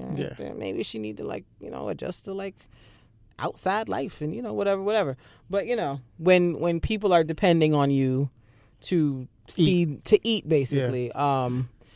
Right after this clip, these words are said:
Speaker 1: you know, that will kind of supersede what may be in your best interest, which is garbage, but,
Speaker 2: Yeah.
Speaker 1: you know, whatever. Um,
Speaker 2: So what about You Love It?
Speaker 1: See, that's, that's a he.
Speaker 2: So, like, when, when you, when you were saying the names, I was like,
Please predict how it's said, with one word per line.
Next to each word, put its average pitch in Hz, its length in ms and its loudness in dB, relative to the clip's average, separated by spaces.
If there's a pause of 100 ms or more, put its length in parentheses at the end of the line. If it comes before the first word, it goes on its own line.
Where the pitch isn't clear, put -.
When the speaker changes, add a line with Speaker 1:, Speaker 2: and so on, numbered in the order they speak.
(160)
Speaker 1:
you 156 120 2
know, 127 220 2
that 151 340 0
will 139 140 0
kind 147 280 0
of 135 100 -4
supersede 139 1000 -4 (520)
what 151 260 2
may 143 160 0
be 139 260 -2
in 131 80 -2
your 131 140 -4
best 123 240 -4
interest, 123 300 -10
which 127 140 -12
is 120 240 -12 (200)
garbage, - 500 -4
but, - 220 -10 (100)
Speaker 2:
Yeah. 135 180 0
Speaker 1:
you - 60 -2
know, - 180 -12 (120)
whatever. - 460 -12 (580)
Um, 185 520 6 (480)
Speaker 2:
So 151 140 2
what 147 140 4
about 151 160 4
You 147 80 0
Love 151 200 4
It? 135 120 -4 (1040)
Speaker 1:
See, 127 240 -10
that's, - 560 -6
that's - 340 -8
a 113 140 -8
he. 139 1000 -4
Speaker 2:
So, 175 240 8
like, 156 240 6
when, 170 180 2
when 175 200 4
you, 170 60 0
when 170 180 2
you 185 80 6
were 180 80 8
saying 180 380 4
the 147 40 2
names, 143 320 0
I 139 100 0
was 139 200 4
like, 131 240 0